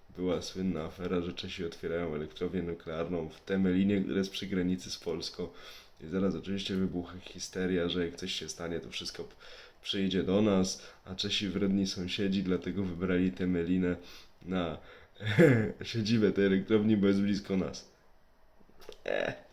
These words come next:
Oni, e, wybrali tą elektrownię dlatego, żeby być bardziej energetycznie niezależnym.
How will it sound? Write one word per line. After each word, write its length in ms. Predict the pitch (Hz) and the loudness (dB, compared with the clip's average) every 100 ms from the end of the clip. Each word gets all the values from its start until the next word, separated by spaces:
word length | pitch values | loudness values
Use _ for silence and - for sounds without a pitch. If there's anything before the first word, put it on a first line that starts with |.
| - - - - | -18 -16 -16 -10
Oni, 460 | - 123 127 120 - - | 2 4 6 4 2 2
e, 140 | 107 | 2
wybrali 440 | 104 90 107 107 | 2 2 4 4
tą 180 | 92 95 | 4 2
elektrownię 480 | 92 82 - 113 107 | 4 2 0 2 4
dlatego, 500 | 82 71 98 117 113 | 2 0 0 2 2
żeby 200 | 107 90 | 2 0
być 220 | 78 87 | -4 -6
bardziej 400 | - 107 107 117 | 0 0 2 -2
energetycznie 800 | 120 95 85 85 90 87 - 80 | -2 -2 -4 -4 -6 -8 -10 -4
niezależnym. 640 | 87 98 107 104 92 90 | 0 2 4 4 4 0